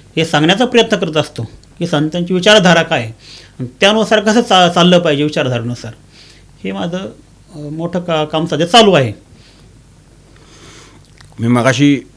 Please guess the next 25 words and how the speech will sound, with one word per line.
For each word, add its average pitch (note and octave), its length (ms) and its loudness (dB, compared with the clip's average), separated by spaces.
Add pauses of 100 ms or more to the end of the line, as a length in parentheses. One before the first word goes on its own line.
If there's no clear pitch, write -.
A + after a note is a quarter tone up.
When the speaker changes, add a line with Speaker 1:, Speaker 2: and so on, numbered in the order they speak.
(100)
Speaker 2:
परत A#2+ 180 0
त्याच B2 280 -4
प्रश्नावर G#2 420 -4
येतो F#2 320 -10
की B2 180 -4 (160)
जेव्हा B2 440 -2 (440)
प्रत्यक्षात C3+ 580 -2
आपली B2 300 0
वारी A#2 300 4
चालू F#2+ 280 -2
असते, E2+ 260 -8
Speaker 1:
हं. - 280 -10
Speaker 2:
आषाढी F#2 340 -4
असेल F2 280 -8
किंवा C3 200 -10 (300)
कार्तिकी F#2 400 -10
असेल, D2 260 -14 (720)
तर C#3+ 100 4
ती G3 180 -2
वारी B2+ 440 4
चालू D#3 420 2
असताना E3 420 0 (1040)
काही A2 280 4
अशा D#3+ 260 6
प्रवृत्ती, C#3 800 2